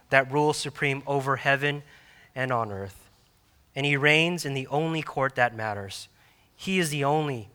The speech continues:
judge. And Isaiah saw this king. He saw the Lord sitting on the throne. Now, if you look closely,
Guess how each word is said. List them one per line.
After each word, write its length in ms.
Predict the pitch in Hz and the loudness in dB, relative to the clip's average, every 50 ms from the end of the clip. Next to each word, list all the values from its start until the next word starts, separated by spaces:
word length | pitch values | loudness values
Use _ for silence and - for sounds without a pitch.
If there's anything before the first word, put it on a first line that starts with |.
| _ - | _ -10
judge. 520 | - 120 107 101 95 92 98 - - - _ _ _ _ _ _ _ _ _ _ _ _ _ _ _ _ _ _ _ _ _ - - - - - | -6 -4 -4 -4 -4 -6 -8 -10 -10 -10 _ _ _ _ _ _ _ _ _ _ _ _ _ _ _ _ _ _ _ _ _ -20 -20 -20 -12 -6
And 80 | 131 | -4
Isaiah 360 | 123 123 113 127 143 143 143 131 | -4 -2 0 0 2 2 2 0
saw 280 | - - 139 131 135 | 0 2 4 4 4
this 220 | 120 110 104 - - | 4 2 -4 -10 -12
king. 300 | - - 101 98 98 95 - _ _ _ _ _ _ - - _ - | -12 -12 -12 -12 -12 -14 -18 _ _ _ _ _ _ -20 -20 _ -12
He 100 | - 139 | -8 -6
saw 340 | - - 147 143 147 151 151 | 0 4 8 10 10 10 8
the 80 | 135 | 6
Lord 360 | 123 117 131 131 135 135 131 | 2 -6 -4 -2 -2 -2 -2
sitting 320 | - - 143 127 127 127 127 | -4 -4 -4 -4 -4 -4 -4
on 120 | 120 120 | -4 -6
the 60 | 117 | -6
throne. 400 | - - - 107 104 101 101 104 101 - _ _ _ _ _ _ _ _ _ _ _ _ _ _ _ _ _ _ _ _ _ - - _ _ _ _ _ - | -8 -12 -10 -10 -8 -8 -10 -12 -14 -18 _ _ _ _ _ _ _ _ _ _ _ _ _ _ _ _ _ _ _ _ _ -20 -20 _ _ _ _ _ 4
Now, 180 | 143 143 143 | 6 8 8
if 140 | 139 - - | 8 6 2
you 100 | 165 165 | 0 0
look 200 | 170 180 175 175 | 2 2 0 0
closely, 640 | - - 170 160 165 170 - - - 123 113 110 104 | 0 2 4 4 4 4 2 -2 -4 -6 -8 -8 -10